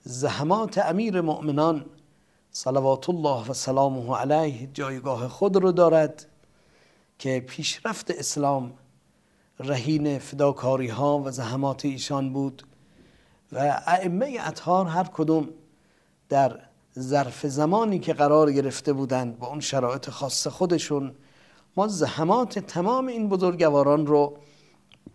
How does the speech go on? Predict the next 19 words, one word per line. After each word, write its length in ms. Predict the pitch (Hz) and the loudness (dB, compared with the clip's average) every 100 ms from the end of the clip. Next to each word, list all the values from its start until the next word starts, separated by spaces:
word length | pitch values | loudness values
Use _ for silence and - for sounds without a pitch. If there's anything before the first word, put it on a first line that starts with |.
| _ _ _ _ _ - | _ _ _ _ _ 2
در 160 | 180 | 2
نظر 340 | 143 143 143 156 | 4 0 4 4
داریم، 640 | 156 196 214 147 120 - | 6 4 6 2 -2 -8
جایگاه 440 | - 131 120 135 135 | -2 -2 0 -2 -2
خودش 340 | 135 131 123 | -4 -8 -6
رو 80 | 143 | -2
داره. 380 | 143 196 135 95 _ _ _ _ _ _ _ _ - - - - - - | 2 2 2 -12 _ _ _ _ _ _ _ _ -20 -20 -20 -20 -20 -2
اما 200 | 226 277 | 0 0
می‌خوایم 320 | 262 - 233 | -4 -2 -2
عرض 220 | 220 208 - | -2 -4 -4
کنیم 460 | 196 190 170 - - _ _ _ _ - | -2 0 -2 -8 -20 _ _ _ _ -8
زحمات 880 | 147 160 160 - 220 277 269 - | -6 -2 -2 -2 -2 -2 -4 -2
محدثین، 1300 | 220 190 123 143 139 - 156 - - 208 156 104 - - _ - | 0 0 -2 -4 -6 -2 -2 -2 0 0 0 -4 -10 -20 _ -12
اصحاب 640 | 135 - - 147 202 226 | -8 -6 -4 2 4 4
ائمه 480 | 220 180 151 156 160 | 2 0 -4 -2 -2
سلام 360 | 160 151 143 151 | 2 4 6 4
الله 320 | 165 151 127 | 4 4 4
علیهم 420 | 135 143 131 135 | 2 0 0 -2
اجمعین 760 | 113 120 123 123 156 147 117 | -4 -6 -6 -4 0 0 -2